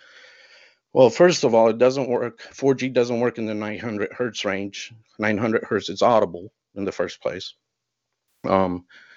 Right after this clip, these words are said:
it doesn't even work in the nine hundred megahertz range. It's actually more like the seven hundred megahertz range.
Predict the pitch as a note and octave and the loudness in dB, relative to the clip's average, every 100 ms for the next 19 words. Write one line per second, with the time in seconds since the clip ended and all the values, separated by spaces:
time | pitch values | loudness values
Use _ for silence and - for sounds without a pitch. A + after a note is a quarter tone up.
0 | _ - B2 A#2 A#2+ A#2 A2 G#2 G#2 G2 | _ 0 6 6 6 4 4 4 2 -2
1 | F#2+ G2 G#2+ F#2 G2+ F#2+ G2+ F3 F#3 G#2+ | -2 -2 -4 -6 -6 -6 -2 -2 -2 -6
2 | F#2 - F#2+ F#2 G2 - - A2 - - | -10 -10 -10 -8 -10 -14 -2 -2 -2 -8
3 | G#2 F#2 G2 F#2+ E2 - - D3+ A2 F#2 | -8 -4 -4 -4 -6 -2 2 2 0 -6
4 | F2 F2+ F2 - - - - - _ - | -8 -10 -12 -14 -18 -14 -14 -14 _ -20